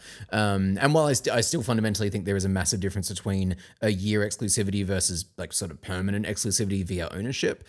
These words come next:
those are very different things. Um, but given Sony's lead i-, in this space, right, I, I do think that those sort of aggressive money spending moves,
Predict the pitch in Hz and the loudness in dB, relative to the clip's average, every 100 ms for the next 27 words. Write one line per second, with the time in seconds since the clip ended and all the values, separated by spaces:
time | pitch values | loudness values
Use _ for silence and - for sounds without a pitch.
0 | - - 101 92 90 90 87 85 87 98 | -12 -4 -2 0 -2 -4 -4 -6 -8 -6
1 | 107 - - - 107 110 107 107 101 101 | -6 -6 -8 -12 -2 2 4 4 4 2
2 | - 107 110 - _ _ 143 123 117 110 | 0 2 2 -2 _ _ -2 2 4 4
3 | 117 107 95 98 92 92 87 87 _ _ | 4 2 0 -2 -4 -4 -8 -10 _ _
4 | _ 135 135 135 123 113 101 - 80 60 | _ -4 0 4 4 4 2 0 -2 -4
5 | - - 92 85 - 107 110 110 101 104 | -2 -2 -2 -2 -2 0 2 4 2 0
6 | 98 101 95 - 101 92 - 95 98 87 | 0 -2 0 2 0 -2 -4 -4 -4 0
7 | - 90 85 107 98 90 - 92 85 82 | 0 0 -4 -4 -2 -2 -2 -4 -6 -6
8 | 80 82 80 | -8 -8 -6